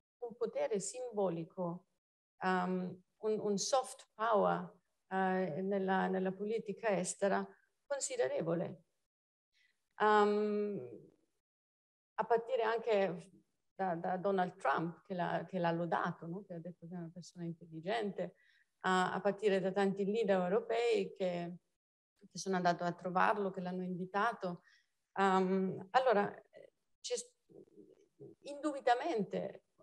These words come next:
ehm, la Russia aveva acquisito questo, un, un potere, ehm, strategico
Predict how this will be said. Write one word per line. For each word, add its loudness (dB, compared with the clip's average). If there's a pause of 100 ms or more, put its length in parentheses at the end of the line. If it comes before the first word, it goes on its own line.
ehm, -2
la 4
Russia -4
aveva -2
acquisito -12 (280)
questo, -2 (180)
un, -4
un -6
potere, 0 (280)
ehm, 2
strategico -2